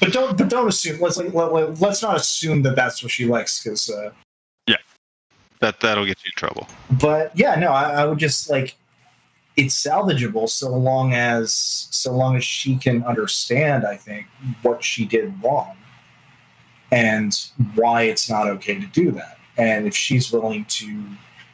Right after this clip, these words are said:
Speaker 1: change and not just pay the lip service or anything like that, right? Like, if she's willing to,
Speaker 2: Yeah.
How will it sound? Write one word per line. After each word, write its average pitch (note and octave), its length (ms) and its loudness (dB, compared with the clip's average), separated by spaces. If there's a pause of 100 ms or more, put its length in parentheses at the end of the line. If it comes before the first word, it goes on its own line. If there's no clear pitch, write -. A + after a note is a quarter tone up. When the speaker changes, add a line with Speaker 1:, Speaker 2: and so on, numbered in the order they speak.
(120)
Speaker 1:
change A#2+ 540 2
and F#3 140 6
not G3 220 4
just - 340 -2
pay D#3 220 4
the C3+ 140 4
lip B2 240 2
service G#2 500 -4
or G#2 120 -12
anything G#2+ 360 -20
like - 180 -20
that, A2 240 -12
right? A2+ 260 2
Like, G#2+ 220 0
if A#2+ 100 -2
she's - 240 0
willing A#2+ 260 4
to, G#2 280 -2
Speaker 2:
Yeah. D#2+ 140 2